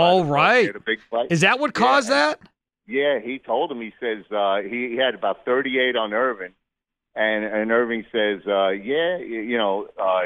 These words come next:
Speaker 2: he says, "If you don't stop playing defense on me, I'm gonna put sixty on you." And Erving <laughs> grabbed him by the throat.
Speaker 1: Oh, my goodness gracious.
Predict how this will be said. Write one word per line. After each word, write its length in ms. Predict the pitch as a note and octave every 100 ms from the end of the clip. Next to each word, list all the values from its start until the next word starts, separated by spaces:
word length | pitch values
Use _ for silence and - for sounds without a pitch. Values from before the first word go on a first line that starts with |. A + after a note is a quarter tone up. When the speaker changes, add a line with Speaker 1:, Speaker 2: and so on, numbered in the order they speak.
| G2+
Speaker 2:
he 120 | G#2 -
says, 120 | G2
"If 120 | G2 -
you 100 | A#2+
don't 200 | D3 C3+
stop 240 | - B2+
playing 220 | - A#2 G2+
defense 400 | B2+ C3+ G#2+ F#2+ G2+
on 180 | F#2+
me, 140 | F#2+ G2
I'm 120 | A2
gonna 140 | A#2
put 220 | G#2 G2+ -
sixty 340 | B2 - - F2
on 140 | D2+
you." 920 | - _ _ _ _ _ _ _ -
And 120 | G#2 A2
Erving 260 | C3 C#3+
<laughs> 80 | -
grabbed 220 | D#3+ -
him 60 | - G4
by 60 | - - -
the 60 | - - D4 C6+ C6+
throat. 100 | C#4 - - - - - - - C6+ C6+
Speaker 1:
Oh, 260 | - B2 A2+
my 220 | D4 - - D4
goodness 400 | - B2 A2+ E4
gracious. 760 | - - B2+ B2+ B2+ - B2